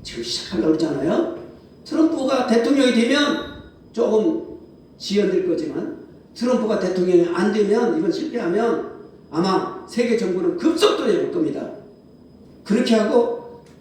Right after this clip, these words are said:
그때 어떻게 되냐? 너희를 공회에 넘겨주겠고.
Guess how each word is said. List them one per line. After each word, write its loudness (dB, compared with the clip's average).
그때 2
어떻게 2
되냐? 2
너희를 4
공회에 4
넘겨주겠고. 2